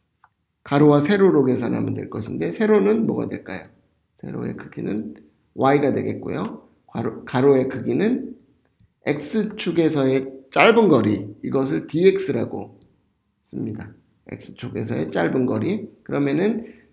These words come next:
이 사각형의 넓이는 Y 디엑스가 되겠죠. 그리고 이 Y 디엑스를 합치는 것입니다.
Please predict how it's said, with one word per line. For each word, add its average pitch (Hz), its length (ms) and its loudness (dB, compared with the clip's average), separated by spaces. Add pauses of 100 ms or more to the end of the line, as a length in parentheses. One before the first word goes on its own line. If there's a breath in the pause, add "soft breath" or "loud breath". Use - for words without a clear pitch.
(160)
이 135 120 -2
사각형의 151 880 0
넓이는 127 720 0 (400)
Y 165 380 6
디엑스가 107 400 2
되겠죠. 98 460 -10 (300)
그리고 131 280 0
이 131 160 6
Y 127 340 6
디엑스를 127 840 0 (180)
합치는 - 540 0
것입니다. - 580 -6